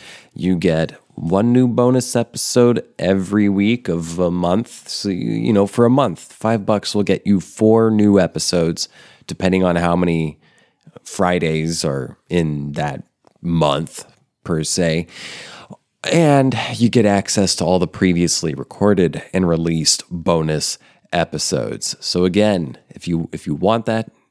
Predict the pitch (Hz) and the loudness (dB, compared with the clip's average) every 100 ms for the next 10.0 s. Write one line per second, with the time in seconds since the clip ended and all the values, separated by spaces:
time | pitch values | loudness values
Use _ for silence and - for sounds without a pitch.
0 | 87 - - - - 80 78 - 104 113 | -16 -12 -10 -10 -8 -6 -2 4 4 4
1 | 104 110 - - - 80 - 90 85 82 | 4 0 0 -6 -8 -8 -2 -2 -2 -4
2 | - - - 73 92 101 107 101 92 101 | -10 -20 -16 -4 0 2 4 2 2 2
3 | 90 - 85 87 - 90 82 - - - | 2 -2 0 0 0 -2 -2 -6 -20 -6
4 | 90 98 - 82 - 107 107 101 - - | -4 -2 -2 -4 -2 2 2 2 -10 -14
5 | - - 95 101 - 98 92 87 80 _ | -8 -2 2 2 2 0 2 2 -2 _
6 | 98 107 - - 131 104 - - 87 95 | 0 0 0 0 2 2 -2 -4 -2 0
7 | 98 90 95 92 82 - - 90 92 104 | -2 -2 -2 0 -2 -4 -4 2 4 4
8 | - 101 107 85 65 - - - - _ | 2 2 4 2 -2 -10 -20 -20 -20 _
9 | - - 90 87 92 87 82 85 76 76 | -10 -2 0 0 2 2 0 -2 -4 -6